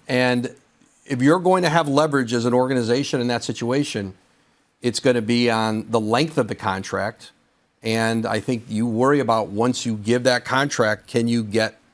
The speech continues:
the dependability that is maybe there when it's being held out as a carrot, and they chose not to cave.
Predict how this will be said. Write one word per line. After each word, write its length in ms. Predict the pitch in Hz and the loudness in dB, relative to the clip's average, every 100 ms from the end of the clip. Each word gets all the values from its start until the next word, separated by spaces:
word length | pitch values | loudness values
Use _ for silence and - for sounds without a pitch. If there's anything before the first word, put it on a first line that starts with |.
| _ _ _ _ _ _ _ | _ _ _ _ _ _ _
the 140 | 110 113 | -6 -2
dependability 800 | 110 - 131 113 139 156 127 110 | -2 0 0 2 2 4 0 0
that 320 | 110 113 - _ _ _ _ - | 0 -2 -4 _ _ _ _ -4
is 280 | 117 104 98 98 | -2 -2 -6 -12
maybe 320 | 117 120 120 120 | -2 0 2 2
there 260 | 123 127 | 2 2
when 200 | 120 120 | 2 0
it's 240 | 117 113 - _ 107 | 0 -6 -12 _ -4
being 200 | 120 117 | -2 0
held 180 | 123 | 0
out 140 | 117 117 | 2 0
as 100 | 104 | -2
a 60 | |
carrot, 420 | 98 - 175 131 117 | -4 0 2 0 -2
and 280 | 113 113 107 _ _ _ _ _ _ | -2 -2 -6 _ _ _ _ _ _
they 320 | 98 110 117 | -6 -2 0
chose 440 | 117 - - 135 117 | -2 -4 -2 -2 -2
not 240 | 123 127 | -2 -2
to 60 | - | -6
cave. 520 | - 123 147 208 - | -2 0 0 -4 -10